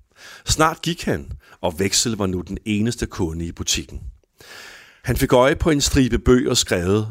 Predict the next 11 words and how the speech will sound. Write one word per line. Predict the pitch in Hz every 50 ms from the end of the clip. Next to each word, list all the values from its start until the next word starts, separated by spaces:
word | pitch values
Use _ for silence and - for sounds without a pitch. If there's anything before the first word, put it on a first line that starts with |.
| -
af | - 95 87
Rebecca | 82 85 - - 101 98 - 113 113
Sola | - - - 98 85 90 92
Sørensen. | - - - 71 - - - - - - - - - - - - - - - - - - - _
Han | - - 90 - -
genkendte | - 110 117 120 113 - - 143 127 101 - 98
dem | 87 - 98 90 87 82
fra | 78 - - - 101
det | 87 107 107 - -
andet | 104 98 101 110 120 120 113 -
Istegade. | 113 110 - - 110 98 - 101 87 78 73 73 71 73